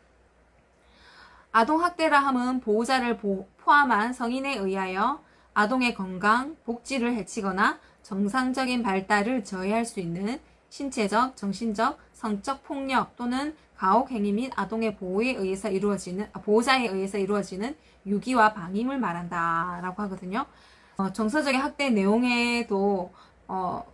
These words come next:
위협이나 감금 억제, 뭐, 언어적 모욕 이런 것도 들어가고요. 구체적인 정서 학대 안에 언어 폭력, 경멸 이런 것도 들어가고, 잠을 재우지 않는 것,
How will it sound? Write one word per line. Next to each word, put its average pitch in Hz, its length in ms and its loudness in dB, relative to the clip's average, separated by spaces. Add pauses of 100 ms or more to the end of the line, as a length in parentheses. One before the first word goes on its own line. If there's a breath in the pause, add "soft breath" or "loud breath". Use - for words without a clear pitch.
위협이나 214 640 2 (440)
감금 196 380 -2
억제, 277 540 -2
뭐, 190 280 0
언어적 240 380 2
모욕 190 480 2
이런 277 200 -4
것도 196 220 -4
들어가고요. 180 840 -6 (180)
구체적인 254 380 -2
정서 190 260 -4
학대 262 260 -4
안에 202 600 -2 (1300)
언어 240 260 0
폭력, 262 480 0
경멸 220 460 0
이런 247 200 0
것도 190 240 -6
들어가고, 185 520 -8 (260 loud breath)
잠을 262 300 2
재우지 240 320 2
않는 185 260 -2
것, 190 240 2